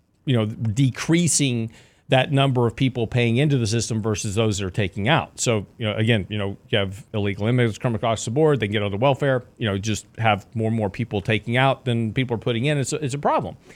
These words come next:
But again, nobody wants to tackle that problem because, you know, nobody, <laughs> nobody wants to deal with that issue. Again, it's an, it's not an electable issue.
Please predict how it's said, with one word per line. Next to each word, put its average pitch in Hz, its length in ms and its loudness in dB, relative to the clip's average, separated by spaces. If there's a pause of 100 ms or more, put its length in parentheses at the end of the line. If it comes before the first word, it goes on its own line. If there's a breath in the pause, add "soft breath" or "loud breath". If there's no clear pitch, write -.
(420 loud breath)
But 180 120 6
again, 190 200 6
nobody 160 240 4
wants 143 220 2
to 117 100 -4
tackle 185 440 2
that 117 220 2
problem 113 420 0
because, 123 600 0 (800)
you 127 120 2
know, 107 200 -2 (100)
nobody, 120 680 4
<laughs> 151 120 2
nobody 151 280 4
wants 123 220 0
to 131 60 -4
deal 117 260 0
with 113 160 0
that 107 200 2
issue. 143 340 2
Again, 113 200 0
it's 104 140 -4
an, 120 180 -4
it's - 160 -4
not 120 140 -2
an 110 100 -2
electable 107 480 -2
issue. 104 240 -4